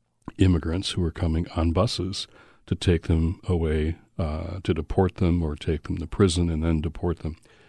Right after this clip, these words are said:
All of a sudden, one bus stopped because all the people on the bus began screaming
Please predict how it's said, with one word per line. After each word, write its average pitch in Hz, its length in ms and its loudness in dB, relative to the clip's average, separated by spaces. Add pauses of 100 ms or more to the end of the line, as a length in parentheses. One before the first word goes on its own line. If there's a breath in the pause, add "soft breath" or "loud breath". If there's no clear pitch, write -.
(380 soft breath)
All 123 140 6
of 151 60 8
a 135 40 6
sudden, 110 280 6
one 95 200 6
bus 85 180 4
stopped 127 460 2
because 85 340 0
all 110 220 4
the 98 100 2
people 104 360 0
on 85 120 -4
the 80 80 0
bus 98 240 0
began 80 360 -2
screaming 95 560 0